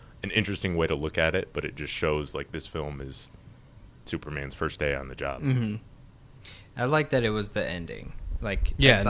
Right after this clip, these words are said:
Speaker 3: no,
Speaker 2: like
Speaker 3: me
Speaker 2: that
Speaker 3: too.
Speaker 2: it
Speaker 1: Yeah.
Speaker 2: ended here. Um, but yeah, the, yeah, the build-up's great. Um,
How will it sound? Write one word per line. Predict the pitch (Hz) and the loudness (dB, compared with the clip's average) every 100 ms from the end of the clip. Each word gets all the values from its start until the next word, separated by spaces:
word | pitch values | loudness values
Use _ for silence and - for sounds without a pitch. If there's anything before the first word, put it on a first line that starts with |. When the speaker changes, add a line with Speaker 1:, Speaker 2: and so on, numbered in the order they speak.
| 120 | 6
Speaker 3:
no, | |
Speaker 2:
like | 135 | 6
Speaker 3:
me | 113 | 6
Speaker 2:
that | 127 | 6
Speaker 3:
too. | 120 | 6
Speaker 2:
it | - | 6
Speaker 1:
Yeah. | 107 | 6
Speaker 2:
ended | 76 98 | 6 2
here. | - - - - - - - - - - - | -4 6 8 8 4 -8 -12 -16 -18 -14 -2
Um, | 107 107 98 95 92 95 - - - - - - | 2 2 2 -2 -4 -6 -10 -20 -20 -20 -20 -4
but | 135 | 2
yeah, | 170 185 104 | 6 6 6
the, | 113 117 | 4 2
yeah, | 110 104 | 2 0
the | 104 | -2
build-up's | 127 147 156 135 | 2 4 2 0
great. | - 139 135 139 - | 2 6 6 4 -2
Um, | 110 107 104 98 | 0 0 0 -2